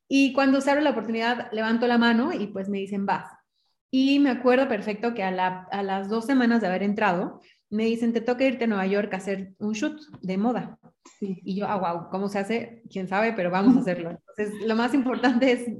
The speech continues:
Speaker 1: pues, vas, ¿no?
Speaker 2: Las
Speaker 1: Hablas con el
Speaker 2: ganas.
Speaker 1: fotógrafo. <laughs> Sí, hacer las cosas. O sea, a veces, luego no sabes ni cómo hacerlas,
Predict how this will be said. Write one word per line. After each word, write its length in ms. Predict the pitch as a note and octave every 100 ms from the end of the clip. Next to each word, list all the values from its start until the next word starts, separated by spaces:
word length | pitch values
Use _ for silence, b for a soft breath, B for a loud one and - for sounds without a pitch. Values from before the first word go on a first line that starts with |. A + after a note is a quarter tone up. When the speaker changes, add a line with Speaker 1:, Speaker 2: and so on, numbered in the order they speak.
| -
Speaker 1:
pues, 140 | A3
vas, 360 | A#3 C#4+ D#4 - B B B -
¿no? 120 | A3+
Speaker 2:
Las 100 | A#3+
Speaker 1:
Hablas 180 | A3 A3
con 100 | G#3+
el 40 |
Speaker 2:
ganas. 120 | F#3 -
Speaker 1:
fotógrafo. 560 | - B3 B3 B3 B3
<laughs> 720 | C4 C4 - - A3 - - -
Sí, 240 | - D#4
hacer 320 | A3+ A3+ C4+
las 160 | C#4+ D4+
cosas. 320 | D4+ D#4+ G#3
O 80 | G3
sea, 140 | G3+
a 20 | G#3+
veces, 280 | A#3+ D4 - B B B
luego 200 | C4+ E4+
no 100 | E4+
sabes 180 | E4 E4
ni 160 | B3+ -
cómo 240 | A#3+ B3+
hacerlas, 540 | B3+ A3 G3+ A#3+ B4+